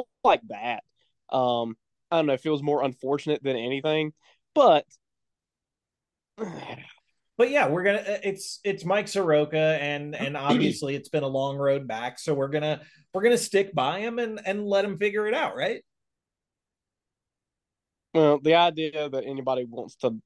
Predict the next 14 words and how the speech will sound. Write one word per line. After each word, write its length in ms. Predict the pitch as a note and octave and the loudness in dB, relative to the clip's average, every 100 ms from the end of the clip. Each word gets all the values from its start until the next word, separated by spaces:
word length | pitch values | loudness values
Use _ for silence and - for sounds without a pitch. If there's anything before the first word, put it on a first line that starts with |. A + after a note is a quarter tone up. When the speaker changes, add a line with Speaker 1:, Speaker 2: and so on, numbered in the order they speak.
| - | 0
Speaker 1:
like, 240 | A#2+ A#2 C#3 | 0 0 -6
D 320 | D3 B2 A#2+ | -2 4 4
F 160 | A#2 A#2 | 4 4
A 180 | A#2 A2+ | 4 4
him 320 | A2+ A2+ A#2 | 0 -2 -2
or 480 | A#2 A#2 A#2 A#2 A2 _ _ _ _ _ - - | -2 0 0 0 -4 _ _ _ _ _ -6 4
cut 140 | C3+ | 6
our 160 | A#2 A2+ | 6 4
losses, 560 | A#2 A#2 A2+ A2 A#2 | 0 0 -2 -10 -8
so 160 | A#2 A2 | -6 -6
to 80 | A#2+ | -6
speak, 380 | - A2+ A2+ A#2 | 0 0 2 2
is 120 | A#2+ | 2
just 240 | A#2 C3+ | 0 -4